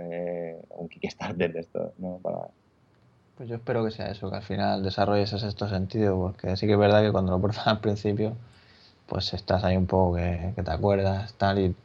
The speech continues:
Speaker 2: y la verdad es que te desconecta un poquillo, ¿no? De, de la
Speaker 1: Aún así,
Speaker 2: experiencia.
Speaker 1: aún así, os digo lo mismo. Eh, yo no sé si esto, pues eso, eh, estando tú solo,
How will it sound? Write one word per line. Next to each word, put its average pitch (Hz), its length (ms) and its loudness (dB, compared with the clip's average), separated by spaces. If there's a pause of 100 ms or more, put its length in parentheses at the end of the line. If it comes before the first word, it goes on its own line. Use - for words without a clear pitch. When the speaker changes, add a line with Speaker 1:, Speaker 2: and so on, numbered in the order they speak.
(100)
Speaker 2:
y 101 120 0
la 90 120 6
verdad 101 40 6
es 98 80 0
que 98 200 2 (220)
te - 120 2
desconecta 98 360 2
un 104 100 4
poquillo, 98 360 2
¿no? 110 180 -2
De, 92 220 -4
de 85 100 -4
la 98 100 -2
Speaker 1:
Aún 101 220 -2
así, 101 100 2
Speaker 2:
experiencia. 107 300 2 (140)
Speaker 1:
aún 90 160 -2
así, 92 320 0
os 78 180 -2
digo 95 140 2
lo 82 100 2
mismo. 92 380 2 (120)
Eh, 80 120 -4
yo 95 80 4
no 117 100 6
sé 131 340 4
si 95 160 -4
esto, 127 380 2
pues 85 200 -4
eso, 85 240 -6 (100)
eh, 73 500 -4 (220)
estando 85 300 2
tú 87 120 -2
solo, 101 380 4